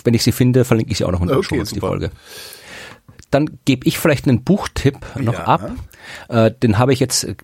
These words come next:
Speaker 1: gerade gelesen und fand das sehr beeindruckend. Wir reden ja hier im, im Podcast sehr oft über den Klimawandel.
Speaker 2: Ja.
Speaker 1: Äh, und, äh, zu Recht,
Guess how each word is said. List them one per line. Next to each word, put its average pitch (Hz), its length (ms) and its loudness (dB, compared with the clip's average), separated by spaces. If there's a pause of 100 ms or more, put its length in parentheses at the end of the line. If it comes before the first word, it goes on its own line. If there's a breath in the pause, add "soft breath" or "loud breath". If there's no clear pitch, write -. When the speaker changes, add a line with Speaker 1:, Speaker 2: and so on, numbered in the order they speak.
(160)
Speaker 1:
gerade 107 280 2
gelesen 101 460 2
und 123 140 -2
fand 123 240 -2
das - 100 -2
sehr 131 100 2
beeindruckend. 120 480 0
Wir 101 120 4
reden 127 200 2
ja 127 60 4
hier 123 240 2
im, 117 500 0
im 117 260 -6
Podcast - 440 -2
sehr - 160 2
oft - 160 -2
über 101 100 2
den 98 160 2
Klimawandel. 87 600 2 (800 loud breath)
Speaker 2:
Ja. 98 260 4
Speaker 1:
Äh, 107 60 4
und, 113 460 2
äh, 95 120 4
zu - 140 0
Recht, 117 340 0